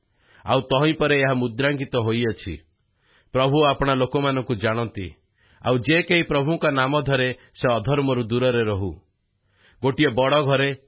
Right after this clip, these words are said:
ଯେ କେବଳ ସୁନା ଓ ରୂପାର ପାତ୍ର ଥାଏ, ତା ନୁହେଁ, ମାତ୍ର କାଠ ଓ ମାଟିର ପାତ୍ର ମଧ୍ୟ ଥାଏ। କେତେକ ସମାଦର ଓ କେତେକ ଅନାଦର ନିମନ୍ତେ ଥାଏ। ଅତଏବ ଯଦି କେହି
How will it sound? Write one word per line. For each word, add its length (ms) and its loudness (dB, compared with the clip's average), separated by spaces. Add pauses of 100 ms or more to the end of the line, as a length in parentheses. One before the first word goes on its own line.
ଯେ 160 0
କେବଳ 340 -2
ସୁନା 440 -2
ଓ 120 0
ରୂପାର 400 0
ପାତ୍ର 400 -4
ଥାଏ, 200 -2 (280)
ତା 160 4
ନୁହେଁ, 340 -4 (600)
ମାତ୍ର 280 0 (120)
କାଠ 260 -2 (300)
ଓ 80 -4
ମାଟିର 400 -4
ପାତ୍ର 380 -6
ମଧ୍ୟ 260 -4
ଥାଏ। 280 -4 (840)
କେତେକ 320 0
ସମାଦର 560 2
ଓ 60 2
କେତେକ 340 -2 (120)
ଅନାଦର 400 0
ନିମନ୍ତେ 400 -2
ଥାଏ। 260 -2 (800)
ଅତଏବ 320 2
ଯଦି 320 0
କେହି 240 -2